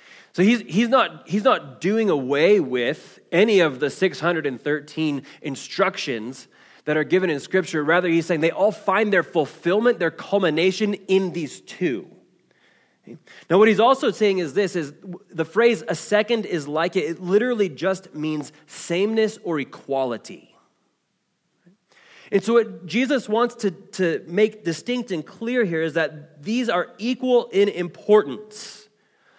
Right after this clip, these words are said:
To love God and love neighbor is not like, well, love God and love neighbor. They are, they are of equal value, equal importance for us to understand. Bruner, in his commentary, puts it like this. He says, quote,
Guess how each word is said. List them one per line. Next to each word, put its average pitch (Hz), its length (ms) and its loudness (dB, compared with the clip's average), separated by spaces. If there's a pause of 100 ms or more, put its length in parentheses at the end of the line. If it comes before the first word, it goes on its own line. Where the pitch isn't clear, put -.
(200)
To 190 100 2
love 196 320 4
God 214 280 4
and 180 200 0
love 196 300 4 (180)
neighbor 196 320 4
is 175 120 2
not 196 160 6
like, 190 160 2
well, 175 240 0 (300)
love 180 220 4
God 185 200 6
and 165 80 0
love 160 140 0
neighbor. 175 240 2
They 185 100 2
are, 185 140 6 (160)
they 208 100 4
are 220 80 6
of - 200 -2
equal 254 500 2
value, 208 560 2
equal 240 480 0 (180)
importance 175 720 2
for - 160 -4
us 170 120 -2
to - 120 -2
understand. 139 1080 -4 (2250)
Bruner, 180 460 2
in 156 220 -4
his 170 120 0
commentary, 151 440 -2
puts 139 200 -8
it 139 80 -6
like 117 220 -4
this. 104 240 -12
He 127 100 -8
says, 127 240 -8
quote, - 400 -4